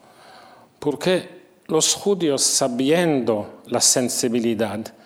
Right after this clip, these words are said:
siempre, la mayoría casi absoluta, siempre intentan dis-,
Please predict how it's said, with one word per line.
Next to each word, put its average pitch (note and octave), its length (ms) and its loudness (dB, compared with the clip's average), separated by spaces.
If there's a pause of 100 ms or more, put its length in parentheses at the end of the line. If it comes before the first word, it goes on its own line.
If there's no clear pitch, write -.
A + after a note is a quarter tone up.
(1080)
siempre, F#3+ 720 2
la C3 180 2
mayoría C#3+ 680 4
casi C#3 340 0
absoluta, B2 680 -2
siempre - 760 0
intentan D3+ 880 -4
dis-, - 420 -2